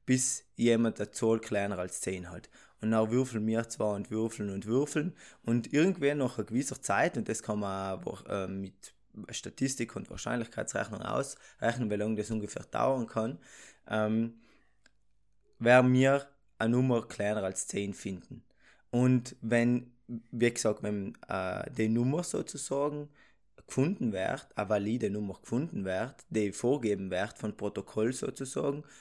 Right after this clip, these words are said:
dann kann jemand einen neuen Block hinzufügen an die Blockchain. Oft wird eben auch gesagt, dass die Miner komplizierte mathematische Rätsel lösen müssen, aber selbst stimmt eigentlich nicht.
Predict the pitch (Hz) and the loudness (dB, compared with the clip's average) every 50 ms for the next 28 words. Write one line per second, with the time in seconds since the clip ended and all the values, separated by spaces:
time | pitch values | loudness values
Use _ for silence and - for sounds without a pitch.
0 | - _ - 120 131 151 165 160 - 160 151 147 143 135 131 135 139 139 135 131 | -20 _ 4 6 6 6 6 4 2 0 2 2 2 2 2 4 4 2 2 0
1 | 127 - - - 113 113 117 123 120 113 107 - 110 110 110 110 - - - - | -2 -4 -2 0 2 4 4 4 4 2 2 2 2 2 2 2 0 -8 -14 -20
2 | _ _ _ _ _ _ _ _ - 113 107 101 - - 107 101 98 - - 101 | _ _ _ _ _ _ _ _ -6 -6 -4 -4 -4 -6 -6 -6 -6 -8 -10 -10
3 | 98 95 98 98 - - - 90 - - - - - - - - - - - - | -10 -8 -10 -12 -12 -12 -10 -10 -10 -10 -10 -12 -12 -12 -14 -18 -14 -12 -12 -12
4 | - - - _ _ - - - - _ - - 123 135 135 131 - 117 107 110 | -12 -14 -18 _ _ -20 -20 -20 -20 _ 0 2 2 2 2 2 2 4 4 4
5 | - - 101 104 98 98 92 92 90 95 - - - 101 104 - - - - - | 4 2 0 0 0 0 -2 -2 -4 -4 -6 -4 -2 -2 -2 -4 -6 -6 -6 -6
6 | - - - - - - - - _ _ - - 101 101 - - 104 113 113 110 | -4 -6 -8 -12 -14 -20 -20 -20 _ _ -6 -4 -4 -4 -4 -2 0 0 0 0
7 | 107 - - - 101 98 - 101 - - - 110 110 117 117 - - - - 98 | 0 -4 -8 -8 -8 -6 -6 -8 -8 -4 -2 0 0 0 0 -2 -6 -6 -4 -2
8 | 98 101 - - 101 101 95 101 113 120 - - 101 - 107 95 92 104 110 123 | -2 -4 -4 -4 -4 -2 0 0 0 -2 -4 -6 -6 -4 -4 -2 0 0 0 0
9 | 131 - - 104 104 104 107 110 113 127 - - 113 101 104 104 110 120 127 135 | 0 -2 -6 -4 -2 -2 0 0 0 -2 -4 -4 -4 -4 -2 -2 0 0 0 0
10 | - - 135 135 139 - - - - - - _ _ _ _ _ _ - 113 113 | -2 -4 -4 -6 -6 -10 -18 -20 -20 -20 -20 _ _ _ _ _ _ 2 2 2
11 | 110 110 - - 104 107 110 - - - 120 127 - - 90 95 98 101 95 90 | 2 0 0 0 0 0 0 0 0 0 0 0 0 -2 -2 -2 -2 -4 -6 -8
12 | - - 107 107 - - - | -8 -8 -8 -8 -8 -10 -18